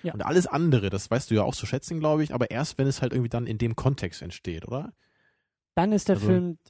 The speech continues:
Speaker 1: wirklich für mich perfekt oder dann hab ich das, das Optimum
Speaker 2: Genau.
Speaker 1: quasi erreicht.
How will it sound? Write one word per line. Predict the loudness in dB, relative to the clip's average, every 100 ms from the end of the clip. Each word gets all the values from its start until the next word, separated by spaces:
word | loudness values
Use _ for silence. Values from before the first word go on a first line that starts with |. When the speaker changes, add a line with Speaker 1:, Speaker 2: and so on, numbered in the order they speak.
| _
Speaker 1:
wirklich | -4 -2 -2 -4
für | -4
mich | -4 -4
perfekt | -8 -4 -6 -6
oder | -6 -2
dann | -2
hab | -2 -6
ich |
das, | -8 -8 -8 _ _ _ -8
das | -6 0
Optimum | -2 0 0 0 0
Speaker 2:
Genau. | 4
Speaker 1:
quasi | 4 6 2
erreicht. | -2 -2 -2 -4 -8